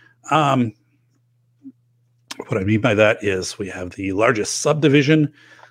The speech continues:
um, in the works right now. So the city doesn't, uh,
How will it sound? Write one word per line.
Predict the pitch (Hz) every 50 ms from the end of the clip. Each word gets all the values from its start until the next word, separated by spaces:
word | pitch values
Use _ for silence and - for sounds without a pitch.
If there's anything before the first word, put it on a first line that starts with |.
| _ _ _ -
um, | - 127 117 117 117 120 117 107 98 - - _ _ _ _ _ - - _ -
in | 135 135
the | 120
works | 110 131 139 135 - - -
right | 117 117
now. | 117 117 113 117 120 120 110 - _ _ _ _ _ - _ _ _
So | - - - - 90 90
the | 95 92
city | - - 139 127 135
doesn't, | 120 123 120 117 117 113 98 - - - - - - - - 139 131 _ _ _ _ _ _ -
uh, | - 95 - 92 92